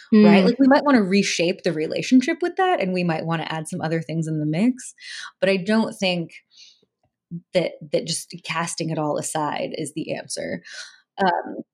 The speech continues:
Speaker 1: so, which was a little bit of a tangent, 'cause the thing I was actually talking about was when you were saying, "What if I eat all these pudding cups and realize it's actually not doing anything for me?"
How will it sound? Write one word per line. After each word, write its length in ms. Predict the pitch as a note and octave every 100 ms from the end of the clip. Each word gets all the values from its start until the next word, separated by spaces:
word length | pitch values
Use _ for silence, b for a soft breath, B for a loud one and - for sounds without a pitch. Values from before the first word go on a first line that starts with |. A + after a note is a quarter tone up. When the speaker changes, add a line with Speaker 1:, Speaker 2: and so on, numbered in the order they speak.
| _ -
Speaker 1:
so, 180 | - A#3
which 160 | A3+
was 80 | A#3
a 20 |
little 140 | C4+ B3+
bit 80 | A3+
of 60 |
a 40 | F#3
tangent, 300 | F#3+ D#3+ -
'cause 80 | F3+
the 60 |
thing 160 | F3+ G#3+
I 100 | F3
was 140 | E3 -
actually 380 | - G3+ - F3+
talking 320 | F3 E3 D#3+
about 300 | D#3+ D#3+ D#3 - B B B _
was 300 | F3+ F3+ E3+
when 120 | E3+ F3+
you 100 | E3+
were 80 | D#3+
saying, 400 | F3 E3 D#3+ -
"What 320 | E3+ E3+ E3+
if 260 | D#3+ - - _ -
I 100 | E3
eat 160 | E3
all 120 | D#3+ D#3
these 140 | D3+
pudding 280 | - D#3+ D3
cups 340 | D#3 D3+ - -
and 120 | E3
realize 360 | D#3+ D#3 D3+
it's 100 | D3
actually 320 | D#3 D3+ D#3 D#3
not 140 | C#3+
doing 240 | D#3 D#3
anything 320 | E3 D#3+ F3 E3+
for 100 | F3+
me?" 320 | F#3 F#3 F#3